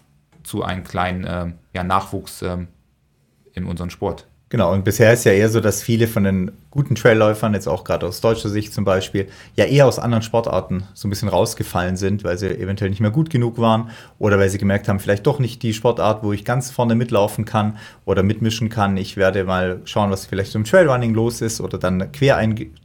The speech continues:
Speaker 2: quer eingestiegen sind, auch erst mit fünfundzwanzig, achtundzwanzig Jahren teilweise auch. Und gerade dieser Ansatz auch hier von Österreich, wirklich schon früher versuchen hinzukommen. Ob das dann alles funktioniert mit irgendwelchen Schul-A Gs oder sonst irgendwas, Trailrunning,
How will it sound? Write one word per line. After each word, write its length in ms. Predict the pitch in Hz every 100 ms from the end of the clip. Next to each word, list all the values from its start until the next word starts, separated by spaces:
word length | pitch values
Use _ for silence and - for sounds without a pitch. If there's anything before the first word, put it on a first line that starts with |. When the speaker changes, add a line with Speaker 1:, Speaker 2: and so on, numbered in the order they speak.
| -
Speaker 2:
quer 260 | 135 135
eingestiegen 500 | 95 110 104 - 113
sind, 280 | 107 107 107
auch 220 | - -
erst 220 | - 101 -
mit 100 | -
fünfundzwanzig, 840 | 147 120 110 110 107 107 107 -
achtundzwanzig 600 | 107 - 113 - 104 101
Jahren 260 | 117 107 107
teilweise 480 | 110 104 104 98 87
auch. 200 | 101 - - - - - -
Und 180 | 101
gerade 360 | 101 101 123 131
dieser 220 | 113 107
Ansatz 360 | 117 135 107 -
auch 160 | 90
hier 120 | - 104
von 120 | 98
Österreich, 480 | 104 - 92 90 -
wirklich 260 | 107 107
schon 200 | - 104
früher 400 | - - 139 131
versuchen 360 | - 104 101 104
hinzukommen. 600 | 107 127 107 - 95 90 - - -
Ob 160 | - -
das 140 | 160
dann 120 | 165
alles 220 | 135 160 160
funktioniert 540 | 147 - 117 131 131
mit 120 | 101
irgendwelchen 380 | 92 101 98 104
Schul-A 520 | - 135 127 123 104
Gs 360 | 107 110 110 110
oder 160 | 98
sonst 260 | 101 117 117
irgendwas, 360 | 107 104 104 -
Trailrunning, 560 | - 110 110 107 107